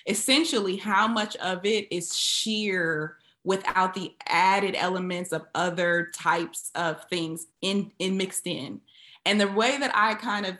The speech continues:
make this very, very simple when it comes to biblical terms is, does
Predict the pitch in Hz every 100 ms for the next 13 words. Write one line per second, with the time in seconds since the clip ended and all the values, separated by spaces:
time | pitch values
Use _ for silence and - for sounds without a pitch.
0 | - 180 175 175 175 160 170 196 214 202
1 | 190 180 180 - 202 208 175 156 156 165
2 | 151 - 170 175 - 160 151 - 247 285
3 | 233 175 156 185 156 151 156 - 170 156
4 | 123 117 - - - _ _ _ _ _
5 | _ _ _ _ - 170 208 285 330 330
6 | 320 -